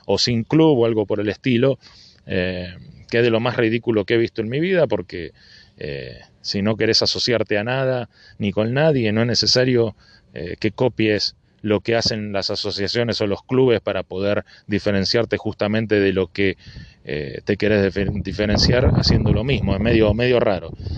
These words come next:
Eh, pero bueno, eh, creo que en cierta forma yo también atribuyo esta, estas cosas que han surgido y a la cantidad de gente que se ha metido en el ambiente sin conocerlo, eh, sin preguntar. Eh, también culpo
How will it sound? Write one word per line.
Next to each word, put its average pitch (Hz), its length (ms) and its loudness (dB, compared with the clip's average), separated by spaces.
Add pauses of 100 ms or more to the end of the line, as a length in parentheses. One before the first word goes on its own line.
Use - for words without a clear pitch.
(200)
Eh, 90 560 -6
pero 120 180 2
bueno, 143 280 0 (420)
eh, - 420 -8
creo 147 220 2
que 135 140 -2 (120)
en 117 300 -8
cierta 147 320 0
forma 139 300 0
yo 117 140 -4
también 120 280 0
atribuyo 110 920 2
esta, 101 560 -2
estas - 280 -4
cosas 120 300 0
que 120 120 -2
han 117 100 0
surgido 131 720 0 (500)
y 117 80 -2
a 110 80 4
la 104 120 2
cantidad 117 460 0
de 127 120 2
gente 120 300 -2
que 101 100 -2
se - 120 -2
ha 107 40 0
metido 110 340 0
en 110 100 -6
el 104 100 -6
ambiente 104 460 0
sin 131 220 -2
conocerlo, 117 720 2 (460)
eh, 85 500 -6 (220)
sin 135 260 0
preguntar. 113 720 2 (540)
Eh, 95 320 -8 (260)
también 131 320 2
culpo 139 580 4